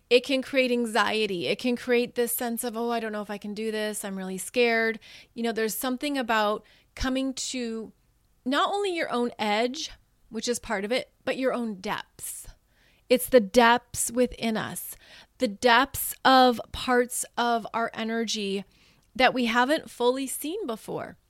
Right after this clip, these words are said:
And I feel like this Pluto squaring the North Node and the South Node is going to purge a lot of things that have been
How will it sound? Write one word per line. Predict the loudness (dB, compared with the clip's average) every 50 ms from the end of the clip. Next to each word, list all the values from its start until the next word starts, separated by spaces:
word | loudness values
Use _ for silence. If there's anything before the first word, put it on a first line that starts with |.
| _ _ _
And | 2 4
I | 4 2
feel | 0 0 0 2 4 4 4 6
like | 4 4 2 0
this | -2 -4 -4 -4
Pluto | -10 _ -20 -10 -6 -2 -2 0 2 4 4 4 2 2 -2 -6 _
squaring | -16 -16 -14 -14 -8 -2 0 2 2 4 4 4 2 0 0 -2 -4 -8 -12 -16 _ _ _ _
the | -2 0
North | 0 2 2 2 0 0 -2 -4
Node | -2 -2 -2 -2 -2
and | -4 -4
the | -6
South | -4 -2 0 0 0 0 -2 -4 -6
Node | -2 0 2 2 2 0 0 -4 -8 -14 _ -2
is | 0 0 0 -2
going | 2 4 4 4 6 4 2 0 0 -2 -4 -6 -8 _
to | -4 -2 0 2 4 4 4 2 0 -2 -4 -8 _ _ _ _ _ _ _ _ _ _ _ _ _
purge | -18 -18 -16 -6 2 4 6 6 6 6 4 4 2 0 -2 -4 -6 -8 -8 -10 -20 _ _ _ _ _ 2
a | 4 4
lot | 4 4 6 6 6 6 6 6
of | 4 0 0
things | -4 -14 -18 -14 -4 0 2 2 2 2 0 -2 -6 -6 -6 -8 -8 -8 -10 -12 -12 -16 -20 -20 _ _ _ _ _
that | 0 4 4 4 6 4 0
have | -2 0 0 0 -2 -2
been | -2 -2 0 0 -2 -2 -4 -6 -8